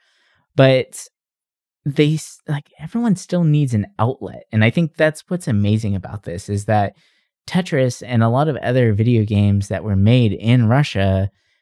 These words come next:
were made as a way to blow off steam after work, which I think is pretty fascinating. But the person who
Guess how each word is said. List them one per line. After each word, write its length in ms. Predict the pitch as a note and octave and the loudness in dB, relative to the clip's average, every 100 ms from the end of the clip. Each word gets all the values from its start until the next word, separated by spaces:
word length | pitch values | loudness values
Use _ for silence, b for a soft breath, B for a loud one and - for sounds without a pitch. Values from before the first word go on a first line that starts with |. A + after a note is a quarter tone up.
| _ - | _ 0
were 180 | B2 | 4
made 460 | A#2+ A#2+ C3+ D#3 D#3 | 4 4 2 -2 -4
as 340 | E2+ A#2+ A2+ | -4 0 0
a 140 | A2+ G#2 | 2 0
way 320 | G#2+ A2 A#2 | 0 0 -2
to 260 | - A2+ G#2 | -4 -4 -2
blow 240 | G#2 G#2 | 0 0
off 300 | A2 A2 G#2+ | 0 -2 -4
steam 420 | - G#2+ G2+ G2+ | -8 -2 0 2
after 560 | F#2+ F#2 G2 - G#2 F#2 | 0 -4 -6 -6 -6 -6
work, 600 | F2 F#2 F#2+ - _ _ _ _ | -6 -6 -8 -10 _ _ _ _
which 160 | - - | -14 -6
I 80 | A2+ | -4
think 160 | A#2 | -2
is 100 | A2 - _ _ | -4 -8 _ _
pretty 180 | D3+ C3 | -8 -8
fascinating. 1080 | A#2+ - F2+ G2 G#2+ - D2+ D2+ - - - _ _ b b b b | -10 -14 -10 -8 -10 -12 -12 -12 -16 -20 -20 _ _ b b b b
But 200 | E3+ - _ _ - _ _ _ _ - | 0 0 _ _ -20 _ _ _ _ -4
the 500 | C#3 D#3 D#3+ D3+ D3 | -2 0 2 0 -2
person 360 | - A3+ C#4 | -6 -8 -2
who 160 | G#3 | 0